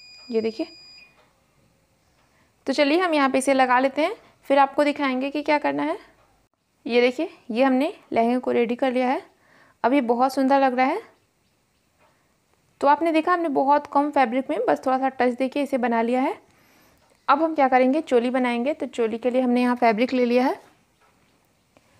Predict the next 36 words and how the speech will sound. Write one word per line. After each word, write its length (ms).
इसकी 220
लंबाई 340
हमने 180
यहाँ 120
पे 120
तीन 220
इंच 300
और 100
चौड़ाई 320
ढाई 200
इंच 220
रखी 220
है। 140
अगर 160
आप 100
देखेंगे 380
तो 100
नीचे 240
से 100
मैंने 220
कॉटन 320
का 100
फैब्रिक 320
लगाया 300
है 180
और 120
यहाँ 220
से 140
एक 140
बार 220
स्टिच 280
कर 180
लिया 180
है। 160
आप 120
देखिए 320